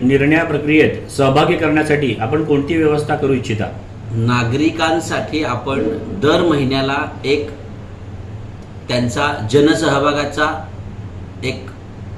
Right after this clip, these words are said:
Speaker 2: आराखडा करून दर महिन्याला एक मीटिंग ठेवणार आणि प्रत्येकाचं एक्सपर्ट ओपिनियन घेऊन त्याच्या उपाययोजना ह्या प्रशासनात कशा उपयोगी येतील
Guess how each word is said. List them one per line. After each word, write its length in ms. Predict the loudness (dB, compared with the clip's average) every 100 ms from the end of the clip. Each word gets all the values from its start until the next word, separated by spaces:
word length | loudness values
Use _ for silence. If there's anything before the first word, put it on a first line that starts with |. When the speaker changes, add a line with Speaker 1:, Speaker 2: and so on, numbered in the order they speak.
| 0
Speaker 2:
आराखडा 460 | 2 2 0 -2
करून 360 | 0 2 2 2 -2 -8 -12 -14 -14 -8 2
दर 180 | 4 4
महिन्याला 560 | 4 2 2 0 -2 -4 -10 -14 -16 -16 -16 -14 -14 -8 -4
एक 160 | 0
मीटिंग 420 | 2 4 6 6
ठेवणार 320 | 6 2 2 0
आणि 280 | 0 0
प्रत्येकाचं 720 | 0 0 -4 -2 -2 0 -2
एक्सपर्ट 420 | -2 -2 -2 -2 -2
ओपिनियन 460 | 2 2 2 2
घेऊन 320 | 2 2 0
त्याच्या 320 | 0 -2 0 2
उपाययोजना 600 | 2 2 2 2 0 0
ह्या 200 | 0 -2
प्रशासनात 600 | -4 -4 -4 -4 -2 -2
कशा 300 | -4 -4 -2
उपयोगी 400 | -2 0 0 2
येतील 460 | 0 -2 -6 -8